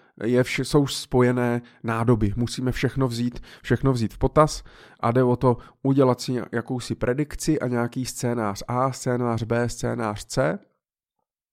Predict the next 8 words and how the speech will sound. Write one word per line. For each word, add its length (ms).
a 60
podle 260
toho 200
se 140
rozhodnout, 720
eh, 1080
jakou 520
cestou 680